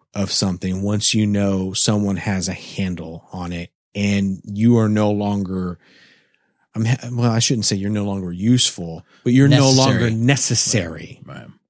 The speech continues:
Speaker 1: Right?
Speaker 2: Right.
Speaker 1: Um, from, from a, from that learning and protection perspective. And, and that's a weird thing to think about, but that day will happen when you no longer need my protection.
Speaker 2: Sure.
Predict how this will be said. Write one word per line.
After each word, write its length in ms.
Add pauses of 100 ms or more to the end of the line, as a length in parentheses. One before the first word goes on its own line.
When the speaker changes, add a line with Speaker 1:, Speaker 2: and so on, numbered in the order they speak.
Speaker 1:
Right? 500
Speaker 2:
Right. 180 (720)
Speaker 1:
Um, 600
from, 280
from 280
a, 160
from 200
that 200
learning 640
and 140
protection 640
perspective. 680
And, 200 (500)
and 100
that's 140
a 80
weird 320
thing 220
to 80
think 320
about, 300
but 120
that 180
day 200
will 260
happen 720 (460)
when 240
you 120
no 200
longer 440
need 360
my 360
protection. 840
Speaker 2:
Sure. 320